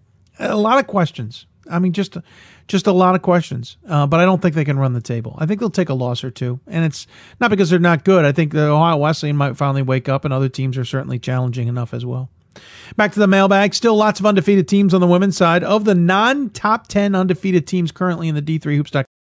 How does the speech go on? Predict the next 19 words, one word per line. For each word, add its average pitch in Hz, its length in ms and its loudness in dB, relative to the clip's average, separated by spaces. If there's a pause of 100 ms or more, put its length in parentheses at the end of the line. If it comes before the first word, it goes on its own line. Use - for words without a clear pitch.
(560)
com, - 60 -20 (280)
Mary 165 180 4
Washington, 160 460 2
Trinity, 170 320 2
Texas, 143 400 -2
Ohio 147 260 2
Northern, 147 340 2
Whitman, 165 340 0
Messiah, 131 560 0 (340)
who 214 120 4
stands 185 380 2
the 156 60 0
best 160 300 0
chance 156 260 -2
of 143 80 -6
staying 147 320 -2
undefeated 131 480 -4
the 120 100 -6
longest? 135 720 -4